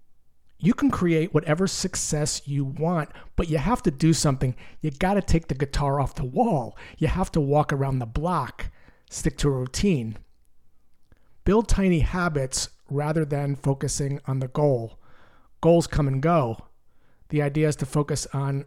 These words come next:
running, not finishing. Finishing is just a byproduct of doing. Success doesn't happen in an instant. Most people don't fail at triathlons.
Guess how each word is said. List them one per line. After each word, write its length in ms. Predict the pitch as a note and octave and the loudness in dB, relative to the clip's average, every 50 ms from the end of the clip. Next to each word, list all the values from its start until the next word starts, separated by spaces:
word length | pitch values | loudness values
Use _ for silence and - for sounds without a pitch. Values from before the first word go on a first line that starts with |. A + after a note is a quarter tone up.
| - - | -6 -2
running, 600 | C#3+ C#3+ D#3 E3 F3 D#3 C3 A#2+ B2 C3+ B2+ - - - - - - - - - _ - | 0 2 4 4 4 4 2 0 -2 -4 -4 -6 -10 -20 -20 -20 -20 -20 -20 -20 _ -6
not 320 | C#3 C3+ C#3 C3+ C#3 - | -4 -2 -2 -2 -4 -6
finishing. 580 | - - - D#3 C#3+ C3 - - B2 A2 G#2+ A2 - - - - - - - - - - - - - - - - _ _ - - | -6 -4 -2 0 0 0 -2 -4 -6 -8 -10 -14 -16 -20 -20 -20 -20 -20 -20 -20 -20 -20 -20 -20 -20 -20 -20 -20 _ _ -20 -2
Finishing 680 | - F3 F#3 G3 F3+ - - D3+ C3+ C3 B2+ C3 D3 - - - - - - - - - - - | 2 4 6 6 6 4 4 0 0 0 -2 -4 -6 -6 -10 -18 -20 -20 -20 -20 -20 -14 -6 -4
is 220 | C#3+ C3+ C3+ C3 | -2 -2 -2 -2
just 220 | - A3 G#3 - | 0 0 0 2
a 40 | G#3+ | 0
byproduct 840 | D#3+ C3 - D3 E3 F3+ F3+ - C#3+ B2+ B2+ B2+ B2+ B2+ - - - - - - | 0 0 0 2 2 2 0 0 -2 -4 -4 -4 -6 -8 -10 -14 -20 -20 -8 -6
of 200 | C3+ B2+ B2+ - | -6 -6 -4 0
doing. 380 | - C#3+ C#3 B2+ A2+ A2+ A2+ - - - - - - - - _ _ _ _ _ - - - - _ _ _ _ _ _ _ | 2 2 2 2 0 -4 -10 -12 -14 -20 -20 -20 -20 -20 -20 _ _ _ _ _ -20 -20 -20 -20 _ _ _ _ _ _ _
Success 580 | - - - E3 D#3 - - G3 G3 G#3 E3+ - | -12 -8 -6 -6 -6 -2 0 0 2 2 0 0
doesn't 340 | - F3 E3 D#3 D#3+ D#3+ | 0 0 2 2 2 0
happen 480 | - - D#3 D3+ D3+ - E3 D3 C#3+ D3+ - - | -2 -2 -2 -4 -2 -2 -2 -2 -2 -2 -4 -4
in 120 | - D3 C3+ | -2 -2 0
an 100 | C#3 D3+ | -2 0
instant. 540 | - - E3 F3+ - - - D3 C3 C3 - - - - - - - | 2 2 4 4 2 0 -2 -2 -4 -4 -8 -14 -20 -20 -20 -10 -4
Most 440 | - D3 E3+ G3 G#3+ G3+ - - - | 0 4 6 6 6 4 2 0 2
people 300 | - F3 E3+ - E3 D#3+ | 2 2 4 4 2 2
don't 280 | C3+ D#3+ C#3+ C#3+ D3+ - | 4 2 0 0 -2 -6
fail 760 | - - - - F3+ E3 E3+ F3 D#3+ C3+ B2 B2+ C#3 - - - - - - - - - - - - - - | -12 -14 -4 2 4 6 6 6 6 4 2 0 -4 -6 -10 -16 -20 -20 -20 -20 -20 -20 -20 -20 -20 -14 -8
at 260 | C#3+ C3+ C3+ C#3 C3+ | -6 -6 -6 -6 -4
triathlons. 840 | - - C#3 D3 F3+ G3+ - E3+ D3 C3 A#2+ A#2 A#2 G#2 - - | 0 2 4 4 4 4 2 0 -2 -4 -4 -6 -6 -8 -8 -10